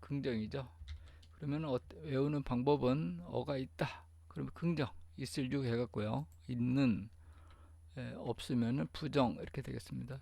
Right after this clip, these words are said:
정리하겠습니다. 에, 넘버 원에서는, 예, 더 most 다음에 명사가 오면은,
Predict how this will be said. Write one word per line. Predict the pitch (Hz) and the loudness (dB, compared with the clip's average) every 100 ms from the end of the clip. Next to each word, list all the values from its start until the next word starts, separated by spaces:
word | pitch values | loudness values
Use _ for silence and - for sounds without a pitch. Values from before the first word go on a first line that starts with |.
| - | 0
정리하겠습니다. | 139 135 139 127 117 - 120 117 123 131 - - - - - - - - - 135 | 4 6 6 4 2 -2 -4 -2 -4 -6 -10 -20 -20 -20 -20 -20 -20 -20 -14 -8
에, | 123 120 120 151 - - 92 403 208 190 185 - 165 | -6 -6 -8 -8 -10 -10 -10 -10 -10 -12 -14 -14 -10
넘버 | 170 127 120 120 | -4 0 2 4
원에서는, | 120 123 135 139 160 143 127 160 180 180 127 | 4 4 4 2 2 4 6 4 2 -2 -4
예, | 113 - - - - - - - - | -6 -8 -18 -20 -20 -20 -20 -20 -16
더 | - 127 | -8 -6
most | 117 127 - - - | -2 -2 -2 -2 0
다음에 | 131 120 127 | 4 6 6
명사가 | 113 113 120 127 | 6 4 2 2
오면은, | 110 110 117 143 180 | 4 6 6 4 2